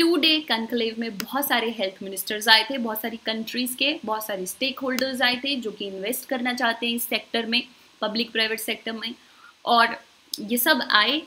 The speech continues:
इन्होंने आपस में, अम, एम क्या था इस, इस, अ, conclave का? Aim to promote global colo-, collaboration and partnership for achieving universal health coverage through value based healthcare, ठीक है?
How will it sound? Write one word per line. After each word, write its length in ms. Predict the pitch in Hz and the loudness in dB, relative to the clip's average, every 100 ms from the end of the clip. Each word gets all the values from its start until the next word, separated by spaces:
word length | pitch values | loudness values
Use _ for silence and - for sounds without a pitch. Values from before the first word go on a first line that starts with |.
| - | -4
इन्होंने 260 | 233 226 | -2 -2
आपस 460 | 233 214 - 214 - | -2 -2 -4 -8 -4
में, 220 | 247 277 294 - _ - | 0 0 -2 -10 _ -8
अम, 320 | 202 202 196 - _ - | -4 -4 -6 -12 _ 2
एम 260 | 285 285 294 | 6 8 8
क्या 200 | 294 233 226 | 6 2 -2
था 60 | |
इस, 240 | 214 226 - - | -4 -4 -6 -8
इस, 260 | 202 190 - - | -6 -4 -4 -6
अ, 60 | |
conclave 540 | 190 214 214 226 220 226 | -4 -4 -4 -2 -2 0
का? 220 | - 294 - | 0 0 4
Aim 240 | 240 254 254 | 6 6 4
to 120 | 262 | 0
promote 580 | 254 220 208 220 285 285 | -4 -8 -6 -6 -4 -2
global 580 | 214 233 240 277 320 | 0 4 4 4 2
colo-, 540 | 311 247 190 185 - 220 | 0 -4 -6 -8 -10 -2
collaboration 680 | 202 190 185 190 196 - | 4 4 2 -6 -6 -6
and 200 | 226 208 185 | -4 -4 -6
partnership 560 | 185 - 190 190 - 302 311 - _ | -10 -10 -12 -8 -2 -2 -4 -20 _
for 80 | 220 | -6
achieving 540 | 208 190 - 202 254 302 302 - - 269 | -4 -4 -6 0 0 0 -4 -8 0 4
universal 580 | 320 320 349 339 359 359 - 214 | 6 6 2 2 0 -2 -4 -4
health 200 | 202 - - | -4 -4 -4
coverage 360 | 180 185 262 294 | -2 0 -2 -4
through 500 | - - - 220 180 | -10 -14 -10 -8 -2
value 380 | 220 247 269 277 | 2 4 2 0
based 260 | 240 - - - 202 | -2 -6 -8 -12 -8
healthcare, 420 | 165 - - - - _ _ _ - | -8 -10 -16 -16 -20 _ _ _ -8
ठीक 180 | 247 285 | -4 -4
है? 160 | 349 | -4